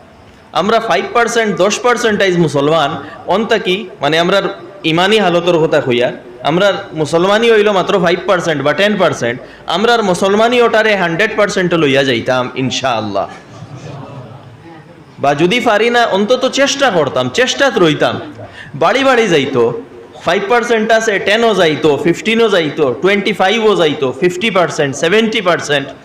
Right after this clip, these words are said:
রাস্তাত মৌত হয়ে গেলে আল্লাহরে তো কইতা পারবা গিয়া যেন, "আল্লাহ, মেহনত আসলাম, চেষ্টাত আসলাম, নিজরে ওলা বালা বানানিত আসলাম,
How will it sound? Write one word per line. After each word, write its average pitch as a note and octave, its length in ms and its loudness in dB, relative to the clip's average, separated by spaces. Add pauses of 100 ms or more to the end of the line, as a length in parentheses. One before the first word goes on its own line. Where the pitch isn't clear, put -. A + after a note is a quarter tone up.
(1040)
রাস্তাত G#3 500 0
মৌত G#3 300 2
হয়ে A#3 140 2
গেলে G#3+ 240 2
আল্লাহরে G3 380 2
তো G#3 120 0
কইতা G3+ 320 2
পারবা F3 300 2
গিয়া D#3 220 2
যেন, E3 160 0
"আল্লাহ, D#3+ 260 0
মেহনত A3 400 2
আসলাম, E3+ 440 2
চেষ্টাত G#3 420 0
আসলাম, E3+ 400 2 (300)
নিজরে D3 360 2
ওলা G3+ 180 2
বালা G#3+ 260 2
বানানিত G3 500 0
আসলাম, E3+ 380 0